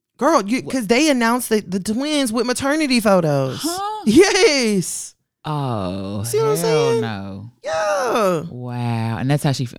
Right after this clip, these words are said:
Speaker 2: ooh, wee.
Speaker 1: Girl.
Speaker 2: Yikes. That is, mm.
Speaker 1: Girl, like,
Speaker 2: No
Speaker 1: you can't,
Speaker 2: bueno.
Speaker 1: th-, you can't tell me that's not gonna come with, like, a level of trauma. Like,
Speaker 2: Hell yeah.
Speaker 1: now Jessica White, she could be dealing with trust issues
Speaker 2: Hell
Speaker 1: and all
Speaker 2: yeah.
Speaker 1: other sorts of shit.
Speaker 2: Mm.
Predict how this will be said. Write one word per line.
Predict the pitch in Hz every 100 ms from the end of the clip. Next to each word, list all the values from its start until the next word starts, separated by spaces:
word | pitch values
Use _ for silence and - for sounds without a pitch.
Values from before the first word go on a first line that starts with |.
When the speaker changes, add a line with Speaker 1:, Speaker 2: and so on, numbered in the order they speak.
| -
Speaker 2:
ooh, | 277 415 453 453 453 453 427 302
wee. | 302 190 127 127 -
Speaker 1:
Girl. | - 160 143 135 127 131 - - - - - - _ _ -
Speaker 2:
Yikes. | 127 131 - - - - - -
That | 139 160
is, | 117 110 - _ -
mm. | 156 139 104 - - - - -
Speaker 1:
Girl, | - - 190 147
like, | 135 143
Speaker 2:
No | 160
Speaker 1:
you |
can't, |
Speaker 2:
bueno. | 156 147 131 123 123
Speaker 1:
th-, | -
you | 349 466
can't | 392 269
tell | 220
me | 208
that's | 185 185
not | 175
gonna | 180
come | 151 165
with, | 156
like, | 156 147
a |
level | 143 147 151
of | 143
trauma. | - 147 175 185
Like, | 185 185 165 -
Speaker 2:
Hell | - 135 269 330
yeah. | 208 165
Speaker 1:
now | 185 214
Jessica | 185 185 - 214
White, | 160 185 185
she | -
could | 202
be | 175
dealing | 156 170 165
with | 127
trust | - 151 202 -
issues | 185 214 - 185 208
Speaker 2:
Hell | 208 214 214 214 202
Speaker 1:
and | 202
all | - 269
Speaker 2:
yeah. | 285
Speaker 1:
other | 311
sorts | 269 247 214 190
of |
shit. | 175 233 269 226
Speaker 2:
Mm. | 165 143 120 113